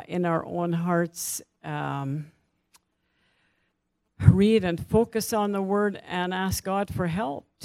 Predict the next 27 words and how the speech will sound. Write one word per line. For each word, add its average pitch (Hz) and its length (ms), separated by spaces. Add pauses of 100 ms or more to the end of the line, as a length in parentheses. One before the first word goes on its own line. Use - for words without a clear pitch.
to, 190 380
uh, 180 220
help 214 320
us 160 300
to, 165 500
um, 147 680 (220)
become 170 440
more 170 280
like 160 440
the 151 340 (100)
person 165 440
and 151 180
the 147 160 (300)
woman 165 280
in 156 120
the 151 60
Bible 147 400
that 147 200
we 160 160
would 151 160
like 147 360
to 151 120
be 143 220
in 151 100
providing 190 560
for 165 320
our 156 300